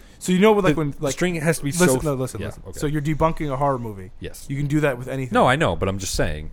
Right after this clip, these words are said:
Speaker 2: like,
Speaker 1: So, it's
Speaker 2: that's
Speaker 1: a
Speaker 2: just
Speaker 1: good
Speaker 2: been
Speaker 1: g-,
Speaker 2: done. I
Speaker 1: so
Speaker 2: don't know
Speaker 1: you've
Speaker 2: if
Speaker 1: never seen it before.
Speaker 2: I don't know if it's Mythbusters, but it's just same thing in, like, Final Destination.
Speaker 1: Final Destination is real.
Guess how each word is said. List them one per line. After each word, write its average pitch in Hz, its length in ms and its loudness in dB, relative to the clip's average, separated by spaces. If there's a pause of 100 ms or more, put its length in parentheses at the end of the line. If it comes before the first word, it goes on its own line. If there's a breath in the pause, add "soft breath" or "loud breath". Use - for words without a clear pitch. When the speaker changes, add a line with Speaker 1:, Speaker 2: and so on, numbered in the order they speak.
(120)
Speaker 2:
like, 110 100 0
Speaker 1:
So, 107 60 -4
it's 104 140 -6
Speaker 2:
that's 170 120 0
Speaker 1:
a - 40 2
Speaker 2:
just 156 100 2
Speaker 1:
good 180 140 6
Speaker 2:
been 107 100 0
Speaker 1:
g-, - 20 -6
Speaker 2:
done. 95 220 -2
I 107 60 0
Speaker 1:
so - 40 4
Speaker 2:
don't 131 80 4
know 131 60 4
Speaker 1:
you've 185 100 6
Speaker 2:
if - 20 6
Speaker 1:
never 156 100 2
seen 151 160 -2
it - 20 -4
before. 85 400 -10
Speaker 2:
I 101 80 -4
don't 113 100 0
know 110 60 0
if 104 100 -2
it's - 160 -12 (420)
Mythbusters, 110 460 -4
but 117 140 -2
it's 107 80 -14
just 143 180 -6
same 156 200 -4
thing 160 180 -8
in, 156 80 -8
like, 151 260 -8 (300)
Final 160 160 -2
Destination. 156 560 -12 (420)
Speaker 1:
Final 139 200 -4
Destination 131 180 -8
is 104 120 -12
real. 101 240 -12